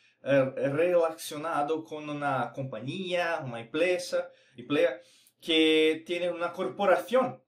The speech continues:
con una burocracia, ¿ok? Y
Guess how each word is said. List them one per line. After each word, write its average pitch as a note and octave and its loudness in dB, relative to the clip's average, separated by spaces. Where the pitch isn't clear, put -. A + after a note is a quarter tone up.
con C3 -6
una C#3+ 0
burocracia, C#3+ -6
¿ok? C3+ -12
Y A3+ 2